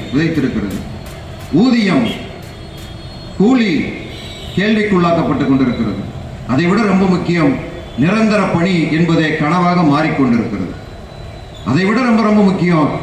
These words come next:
கார்ப்பரேட்டுகள் என்ற அரசாங்கத்தை ஆட்டி வைக்கிற நிலைக்கு உயர்கிற சூழலை உருவாக்கியிருக்கிறது. இது தொழிலாளர் இயக்கத்திற்கு புரியாம இல்லை, புரிஞ்சிருக்கிறோம். அதனாலதான் தொழிலாளர்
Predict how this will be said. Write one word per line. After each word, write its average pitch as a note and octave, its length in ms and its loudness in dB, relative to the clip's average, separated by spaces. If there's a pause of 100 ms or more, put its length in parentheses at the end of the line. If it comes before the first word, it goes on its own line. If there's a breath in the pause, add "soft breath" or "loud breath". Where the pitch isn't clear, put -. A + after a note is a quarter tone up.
(140)
கார்ப்பரேட்டுகள் G3+ 760 0
என்ற E3 120 0 (100)
அரசாங்கத்தை G3 560 0 (180)
ஆட்டி A#3 320 0
வைக்கிற G3+ 280 0 (100)
நிலைக்கு F3+ 400 0 (520)
உயர்கிற B3 380 2 (100)
சூழலை F#3+ 280 2 (100)
உருவாக்கியிருக்கிறது. A#2+ 680 -2 (1300)
இது G#3 80 4 (100)
தொழிலாளர் B3 340 2
இயக்கத்திற்கு G#3 480 0
புரியாம A#3 440 4
இல்லை, D3 160 0 (960)
புரிஞ்சிருக்கிறோம். G3 560 2 (800)
அதனாலதான் B3 460 2
தொழிலாளர் C4 440 2